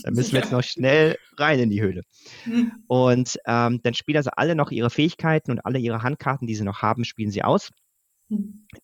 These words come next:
Speaker 1: Ähm, versuchen noch so viele Tiere wie möglich reinzubringen. Ähm, und wenn's dann nicht mehr geht, dann ist das Spiel vorbei.
Speaker 2: Hm.
Speaker 1: Der Komet hat dann alles verwüstet, Tiere, die gerettet sind,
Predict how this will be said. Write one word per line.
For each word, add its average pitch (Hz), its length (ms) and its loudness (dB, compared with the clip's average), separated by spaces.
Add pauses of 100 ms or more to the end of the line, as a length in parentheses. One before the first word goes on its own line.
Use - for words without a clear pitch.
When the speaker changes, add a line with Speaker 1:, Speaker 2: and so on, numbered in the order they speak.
Speaker 1:
Ähm, 120 360 2
versuchen 127 380 0
noch 110 100 4
so - 140 -4
viele 113 240 0
Tiere 135 380 2
wie 110 60 2
möglich 113 320 0
reinzubringen. 147 680 0 (1300)
Ähm, 120 320 2
und 113 200 0
wenn's 107 200 2
dann 117 140 4
nicht - 180 -2
mehr 95 120 2
geht, 143 420 2 (440)
dann 101 140 2
ist 101 120 0
das - 80 -2
Spiel - 180 -6
vorbei. 98 300 -4 (760)
Speaker 2:
Hm. 208 180 -6 (640)
Speaker 1:
Der 120 80 -6
Komet 123 320 2
hat 131 100 0
dann 113 80 4
alles 113 220 2
verwüstet, 156 540 4 (260)
Tiere, 131 260 2
die 120 80 2
gerettet 135 460 2
sind, 143 500 2